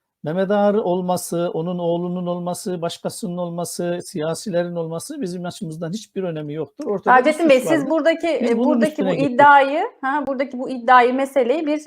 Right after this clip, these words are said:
Speaker 2: e, intihar süsü verildi ve Yeldana Kaharman öldürüldü mü, e, diyorsunuz. Bunun üzerine,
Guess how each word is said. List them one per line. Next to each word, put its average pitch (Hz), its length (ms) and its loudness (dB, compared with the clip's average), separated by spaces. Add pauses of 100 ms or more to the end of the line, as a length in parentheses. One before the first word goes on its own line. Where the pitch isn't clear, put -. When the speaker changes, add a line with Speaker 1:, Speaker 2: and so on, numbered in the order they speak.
Speaker 2:
e, 220 160 2
intihar 254 440 4
süsü 233 340 -4
verildi 214 340 0
ve 330 60 4
Yeldana 247 500 6
Kaharman 247 500 2
öldürüldü 240 480 2
mü, 190 340 -4
e, 165 300 -4
diyorsunuz. 170 540 -6
Bunun 214 140 -2
üzerine, 180 520 -2